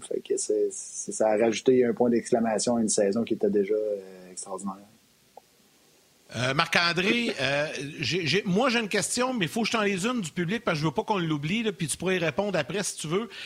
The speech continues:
Speaker 2: Euh, mais il y a plusieurs personnes qui écrivent, euh, sur, euh, la page Facebook de l'émission qui te demandent c'est qui l'artiste des dessins derrière toi. Fait que ça, tu pourrais y répondre. Mais juste avant,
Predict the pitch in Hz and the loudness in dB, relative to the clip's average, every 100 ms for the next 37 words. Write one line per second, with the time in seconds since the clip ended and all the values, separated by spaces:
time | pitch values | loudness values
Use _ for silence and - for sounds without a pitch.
0 | - 123 135 147 156 160 226 233 311 - | -6 0 0 2 0 0 -2 0 -2 0
1 | 202 - 220 247 214 160 143 180 240 240 | -2 0 0 0 -2 -4 -4 -2 -2 -2
2 | 165 147 139 - 185 165 147 143 139 185 | 0 0 0 -2 -2 0 0 0 0 0
3 | 185 170 147 156 208 170 139 127 226 214 | 0 -2 -2 -2 -2 -2 -2 -2 -2 -4
4 | - - 165 170 214 262 214 - - - | -6 -4 -2 0 0 -2 -4 -10 -16 -8
5 | - 165 - 330 196 - - 240 - - | -4 -2 0 0 0 0 0 0 -2 -6
6 | - 139 135 160 - 214 208 160 139 147 | -2 0 2 2 2 0 0 -2 0 0
7 | 139 - 156 147 127 117 - 202 - 170 | 0 -2 -2 -2 -2 -6 -4 -4 -2 -2
8 | 160 151 143 190 262 262 - - 135 143 | 0 0 0 0 0 -4 -10 -8 -2 0
9 | 240 226 220 170 208 262 | 0 2 2 2 2 2